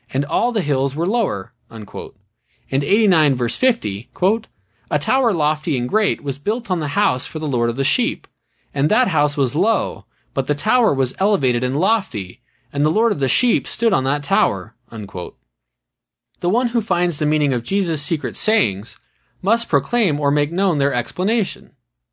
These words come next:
In Logion fifty-six, we find the meaning of Jesus' secret words is likened to finding a corpse. This in part harks back to the model we find in Fourth Ezra ten,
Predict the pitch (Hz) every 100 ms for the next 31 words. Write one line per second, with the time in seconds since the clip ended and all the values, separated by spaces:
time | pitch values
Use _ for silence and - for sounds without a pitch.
0 | _ _ _ _ _ _ 147 196 262 247
1 | 233 - 233 160 - 277 202 95 - -
2 | - 151 226 254 214 185 180 160 139 170
3 | 143 127 - 190 139 151 220 196 110 107
4 | 165 139 - 254 - 135 123 143 123 113
5 | 123 156 - 262 113 - - _ _ _
6 | _ _ _ _ - 233 285 233 - 127
7 | 143 - - 233 233 156 147 147 131 165
8 | 226 175 127 120 110 107 113 139 - 135
9 | 123 131 117 107 - 196 196 98 98